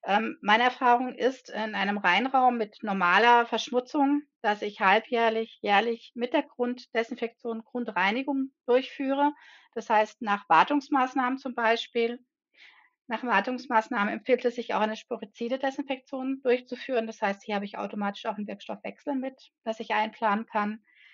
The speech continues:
Das heißt, in der Routine habe ich ein bakterizides Desinfektionsmittel, basierend auf einer quaternären Ammoniumverbindung.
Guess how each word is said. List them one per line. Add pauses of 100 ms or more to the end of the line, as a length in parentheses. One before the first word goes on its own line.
(320)
Das
heißt,
in
der
Routine
habe
ich
ein
bakterizides
Desinfektionsmittel, (300)
basierend
auf
einer
quaternären
Ammoniumverbindung.